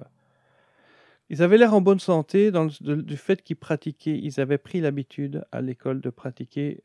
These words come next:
euh, de l'exercice régulièrement. Et pas seulement toujours le même, c'était des, des sports variés, c'était des, c'était de l'exercice, quoi. Ça, à l'école, tu vas pas me dire avec deux heures de sport,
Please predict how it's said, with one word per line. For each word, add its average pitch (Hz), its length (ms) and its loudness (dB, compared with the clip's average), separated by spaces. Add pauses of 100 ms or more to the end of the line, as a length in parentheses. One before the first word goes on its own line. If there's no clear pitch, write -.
euh, 120 240 -8
de 120 100 -12
l'exercice 123 600 -12
régulièrement. 127 720 -8 (280)
Et - 80 -12
pas 156 140 -6
seulement 147 320 -4
toujours 135 320 -6
le 127 100 -2
même, 143 220 -4
c'était - 300 -8
des, 120 180 -6
des 117 120 -12
sports 120 320 -8
variés, 120 500 -8
c'était 123 320 -12
des, 117 320 -8 (600)
c'était 139 360 -10
de 151 40 -6
l'exercice, 160 680 -4
quoi. - 220 -20 (800)
Ça, 175 260 2
à 180 40 2
l'école, 160 300 0
tu - 60 -10
vas 143 100 2
pas 165 160 0
me 165 60 0
dire 156 100 -2
avec 131 200 -6
deux 165 180 2
heures 170 120 2
de 160 100 -2
sport, 165 600 2